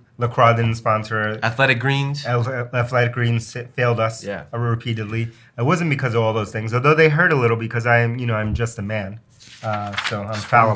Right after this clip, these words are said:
Speaker 2: person.
Speaker 1: One person.
Speaker 2: All right, so maybe we'll see you soon.
Speaker 1: Maybe not.
Speaker 2: Maybe not.
Speaker 1: Uh, anyway, leave a six-star review.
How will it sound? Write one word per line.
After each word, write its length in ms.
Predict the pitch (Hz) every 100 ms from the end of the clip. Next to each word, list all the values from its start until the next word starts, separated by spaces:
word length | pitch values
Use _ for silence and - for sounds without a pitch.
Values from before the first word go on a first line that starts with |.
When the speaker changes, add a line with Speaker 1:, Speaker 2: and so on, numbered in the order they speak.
| 135
Speaker 2:
person. 260 | 175 98 90 117
Speaker 1:
One 180 | 117 113
person. 340 | 110 - 104 143
Speaker 2:
All 60 |
right, 100 | 185
so 100 | 170
maybe 300 | 151 165 185
we'll 140 | 165 165
see 160 | 170
you 80 | 156
soon. 420 | 156 160 214 254 _ 123
Speaker 1:
Maybe 240 | 120 127
not. 320 | 135 143 143 _ - -
Speaker 2:
Maybe 240 | 127 139
not. 400 | 139 175 - - _ - 139
Speaker 1:
Uh, 40 |
anyway, 440 | 139 151 147 123
leave 220 | 123 127 117
a 20 |
six-star 480 | 131 143 - 131 127
review. 560 | 110 120 123 139 143